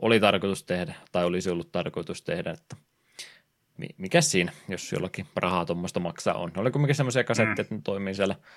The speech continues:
Speaker 1: alkuperäisellä raudalla, ja sit siellähän taisi olla nyt se joku Atari V C S vai mikä, mistä ei olla täällä edes puhuttukaan, niin taitaa siinäkin sitten tuolla laitteella nämä samat,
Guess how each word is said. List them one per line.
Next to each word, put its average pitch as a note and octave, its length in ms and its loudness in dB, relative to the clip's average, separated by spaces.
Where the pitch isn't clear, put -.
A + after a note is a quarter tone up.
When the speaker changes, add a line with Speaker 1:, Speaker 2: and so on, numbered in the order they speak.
Speaker 1:
alkuperäisellä G2 640 4
raudalla, F2+ 460 4
ja F2 140 -2
sit - 260 -12
siellähän F2 400 -4
taisi F2 240 -4
olla F#2 140 -2
nyt F2+ 120 -8
se F#2 80 0
joku F#2 320 -2
Atari F2 280 0
V F2 140 0
C F#2 260 0
S - 160 -6
vai F#2+ 220 2
mikä, F#2 360 0
mistä F#2+ 280 -2
ei F#2 60 4
olla F#2 180 2
täällä F2+ 200 -2
edes F2 120 -4
puhuttukaan, F#2 720 -2
niin F#2 100 -6
taitaa - 340 -2
siinäkin F2 380 -2
sitten - 380 -4
tuolla A#2 260 6
laitteella G2 460 4
nämä F2+ 400 0
samat, F2 400 -4